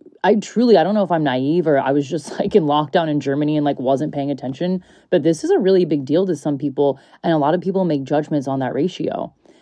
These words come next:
And so it goes back to the whole concept of, "Oh, if, if she's following more people than people follow her,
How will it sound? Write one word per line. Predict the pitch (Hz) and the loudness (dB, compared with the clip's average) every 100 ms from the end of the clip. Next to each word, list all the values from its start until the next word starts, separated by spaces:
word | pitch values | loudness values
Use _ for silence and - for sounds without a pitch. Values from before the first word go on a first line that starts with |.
| _ | _
And | 160 160 | -6 0
so | 180 | 2
it | 170 | 4
goes | 170 147 | 4 4
back | 143 180 185 | 0 -2 -4
to | 160 | -2
the | 147 | 0
whole | 151 | 0
concept | 139 165 185 156 | 0 -4 -2 0
of, | 156 139 135 _ _ _ _ _ - | 0 -2 -6 _ _ _ _ _ 0
"Oh, | 202 202 135 - - - | 2 2 -2 -6 -10 -4
if, | 170 170 _ | -4 -4 _
if | 190 - | -4 -4
she's | - 277 | -2 -2
following | - - 151 214 156 143 | 0 0 2 2 2 0
more | 143 143 | 0 0
people | 170 175 151 | 0 2 2
than | 139 135 131 | 2 0 -4
people | 156 143 | -4 -4
follow | 135 139 135 127 | 0 0 2 2
her, | 185 196 131 131 | 0 2 0 -4